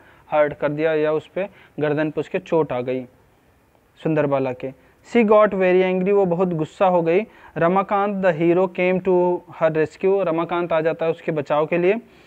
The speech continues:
Anyhow the fatty director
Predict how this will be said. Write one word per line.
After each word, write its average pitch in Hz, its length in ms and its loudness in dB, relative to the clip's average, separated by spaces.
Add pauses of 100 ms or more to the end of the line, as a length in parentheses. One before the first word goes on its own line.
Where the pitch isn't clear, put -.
(220)
Anyhow 202 560 4 (920)
the 156 300 2 (300)
fatty 196 280 4
director 180 540 4